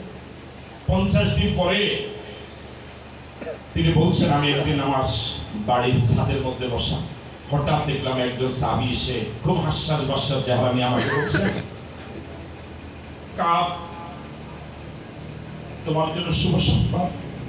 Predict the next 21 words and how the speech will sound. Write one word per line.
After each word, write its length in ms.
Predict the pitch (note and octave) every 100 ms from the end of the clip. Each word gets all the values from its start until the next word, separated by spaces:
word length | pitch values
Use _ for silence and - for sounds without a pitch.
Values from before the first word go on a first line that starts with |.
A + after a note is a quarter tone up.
| - - - - - - - - - - -
ওনার 220 | E3+ F3 F3
হাসি 240 | D3 -
দেখে 260 | F3 F#3 F#3
আমি 140 | F3
বুঝতে 360 | D#3+ D3+ - F3
পেরেছি 320 | E3+ D#3 D#3
আল্লাহ 240 | D#3+ D#3 D3
পাক 160 | -
আমাদের 360 | D3+ D3+ D3 D3
জন্য 180 | D3 C#3
কোনো 240 | C#3+ C#3
ফয়সালা 380 | C#3+ C3 - -
দিয়েছেন। 440 | - D3+ D#3+ - - - - - - - - - - - - - -
আমি 240 | - F#3 F3 -
খুব 220 | - -
দ্রুত 360 | F3+ F3+ F3 E3
তার 180 | D#3+
সাথে 380 | D#3+ - - D#3 D3+ -
ছাদ 200 | - D#3
থেকে 180 | E3
নামলাম, 460 | D3+ D#3 D#3 E3 G3